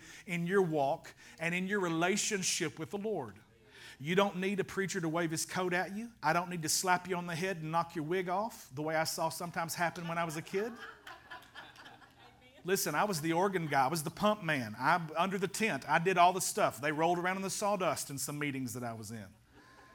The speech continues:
A-, and, uh, you know, some of it was just some nonsense, but there were some people who really did get some help.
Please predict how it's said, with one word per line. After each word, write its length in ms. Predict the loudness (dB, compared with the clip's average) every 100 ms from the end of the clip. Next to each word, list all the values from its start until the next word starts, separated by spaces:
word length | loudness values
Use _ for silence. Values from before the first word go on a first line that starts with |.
| -20 -20 -20 _ _ -8
A-, 220 | -6 -4
and, 280 | -4 -4 -2
uh, 240 | -2 -4 -6 -14 -20 _ _ _ _
you 180 | -4 2
know, 140 | 2
some 200 | 2 0
of 120 | 0 0
it 40 |
was 140 | -2
just 220 | -2 -2 -2
some 140 | 2
nonsense, 580 | 2 2 0 -4 -4 -4
but 180 | -4 -2
there 100 | -2
were 80 |
some 160 | -2 -4
people 240 | -4 -2
who 120 | 0 0
really 340 | 2 0 0
did 300 | 2 2 2
get 140 | -2
some 160 | -2 -4
help. 400 | -6 -6 -8